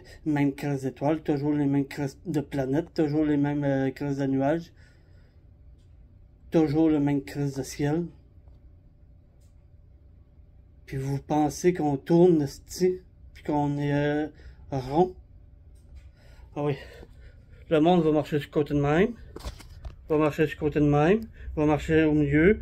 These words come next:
va marcher, marcher en tour, va marcher sur le dessus, va marcher, euh, en bas. Et oui, c'est, c'est ça votre planète ronde, là.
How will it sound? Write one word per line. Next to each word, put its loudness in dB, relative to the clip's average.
va 2
marcher, 0
marcher 2
en 2
tour, 8
va 2
marcher 2
sur -6
le -2
dessus, 2
va 2
marcher, 4
euh, 6
en 4
bas. 8
Et 2
oui, 4
c'est, -8
c'est -4
ça 4
votre 2
planète -2
ronde, 2
là. 0